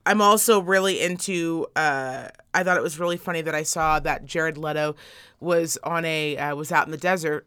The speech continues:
doing a meditation retreat. Had no idea coronavirus was a thing.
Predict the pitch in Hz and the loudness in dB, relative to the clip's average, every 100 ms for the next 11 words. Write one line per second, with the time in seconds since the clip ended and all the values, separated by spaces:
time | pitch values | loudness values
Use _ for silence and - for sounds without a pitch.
0 | - 160 151 151 147 139 175 170 - 143 | -10 -6 -6 -4 -4 -4 -6 -6 -6 -6
1 | 135 - 135 123 - 160 147 151 202 294 | -8 -8 -8 -10 -10 -8 -6 2 10 12
2 | 349 220 180 180 151 190 170 165 151 147 | 12 10 8 -2 -2 0 0 2 0 -2
3 | 175 - 151 151 156 - 147 139 170 | -2 -6 -4 -4 -6 -10 -10 -8 -10